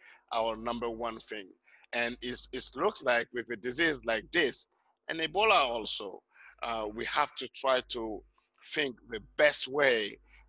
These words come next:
taking into account all the socio-cultural behavior in, in our African community. The best way to stop this, to make our community believe and,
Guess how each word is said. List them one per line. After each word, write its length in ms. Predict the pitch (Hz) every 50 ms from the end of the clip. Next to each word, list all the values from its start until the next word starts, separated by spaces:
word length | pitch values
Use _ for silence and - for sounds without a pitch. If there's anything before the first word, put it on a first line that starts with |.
| _ _
taking 400 | - 151 151 147 - 156 143 139 139 -
into 320 | 131 131 123 - 143 127 123
account 420 | - - - 135 127 117 104 - _ _ _ _ _ _ _ -
all 280 | 127 131 135 143 147 143
the 140 | 143 143 127
socio-cultural 1160 | - - - 151 139 - - - - 156 147 131 - - - 151 143 135 - 143 139 131 127 120 -
behavior 480 | - - - 160 175 165 - 113 107 90 - - _ _ _ _ - - - _ _ -
in, 200 | 120 113 117 117 -
in 160 | - 123 120
our 220 | 113 110 107 104 - -
African 480 | 131 127 - - 120 - 117 110 110 - -
community. 540 | 120 120 139 131 123 113 - - 95 85 - _ _ _ - - - - - _ - - - _ 117
The 160 | 120 123 110 - _ _ _
best 320 | 170 160 160 - - -
way 280 | 143 151 143 131 127 123 -
to 80 | - 110
stop 300 | - - - 135 123 117 - _
this, 160 | 117 110 - - -
to 60 | 113
make 280 | 113 123 127 127 120 - -
our 160 | 107 110 104 104 -
community 540 | - 110 117 123 120 117 - - 110 104 101 - _ _ _ _ - _ _ _ _ _
believe 400 | - 120 120 131 127 123 110 90 - - - _ _ _ - - - _ -
and, 340 | 117 117 113 113 110 95